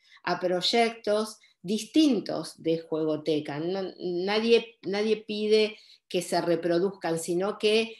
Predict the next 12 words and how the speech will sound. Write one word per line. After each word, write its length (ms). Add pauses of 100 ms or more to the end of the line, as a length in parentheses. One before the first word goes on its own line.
(140)
cada 360
uno 360
de 80
ustedes 480
pueda 440
originar 920
una 240
ludoteca 760
o 100
una 160
juegoteca 680
diferente. 760